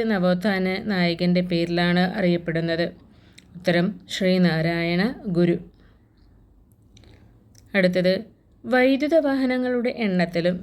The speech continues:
വിൽപ്പനയിലും മുന്നിൽ നിൽക്കുന്ന ഇന്ത്യൻ സംസ്ഥാനം ഏത് എന്നതാണ്. ഓപ്ഷൻസ് കേരളം, തമിഴ്നാട്, ഗുജറാത്ത്, കർണാടക. ഉത്തരം കേരളമാണ്. അടുത്ത ചോദ്യം, കേരളത്തിൽ നിന്നും എത്ര പേർ ജ്ഞാനപീഠ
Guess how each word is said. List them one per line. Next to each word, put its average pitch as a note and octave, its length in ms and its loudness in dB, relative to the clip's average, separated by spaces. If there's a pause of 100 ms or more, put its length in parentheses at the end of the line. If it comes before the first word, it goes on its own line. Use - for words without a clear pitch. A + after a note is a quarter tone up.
വിൽപ്പനയിലും F3+ 640 2 (140)
മുന്നിൽ A#3+ 360 2
നിൽക്കുന്ന A3+ 440 0 (220)
ഇന്ത്യൻ G3 300 2 (100)
സംസ്ഥാനം F3+ 580 0 (260)
ഏത് E3+ 260 2 (160)
എന്നതാണ്. E3 400 -2 (460)
ഓപ്ഷൻസ് F3+ 460 -2 (140)
കേരളം, F#3 460 2 (160)
തമിഴ്നാട്, G3 580 2 (160)
ഗുജറാത്ത്, F#3 500 0 (140)
കർണാടക. E3+ 540 0 (500)
ഉത്തരം F#3+ 260 2 (180)
കേരളമാണ്. F3 680 0 (1000)
അടുത്ത G#3+ 220 2 (100)
ചോദ്യം, C4 280 2 (160)
കേരളത്തിൽ D4 520 2 (100)
നിന്നും B3+ 220 -2 (160)
എത്ര C4+ 360 -4
പേർ A#3 120 -2 (120)
ജ്ഞാനപീഠ G3+ 500 2